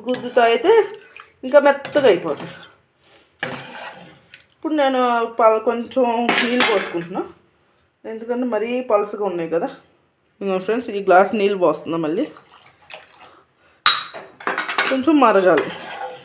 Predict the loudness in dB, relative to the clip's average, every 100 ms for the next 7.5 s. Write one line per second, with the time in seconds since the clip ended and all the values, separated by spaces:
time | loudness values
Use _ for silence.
0 | -20 -20 -20 -20 _ _ _ _ -10 -6
1 | -2 0 0 2 2 2 -2 -10 -20 -20
2 | -20 0 2 2 0 0 2 0 -6 -6
3 | -6 -6 -12 -14 -20 _ _ _ _ -6
4 | -4 0 -2 -2 -14 _ _ _ -4 -4
5 | -8 -10 -12 -8 -8 -8 -8 -6 4 4
6 | 6 4 6 6 6 0 4 6 8 8
7 | 8 6 6 4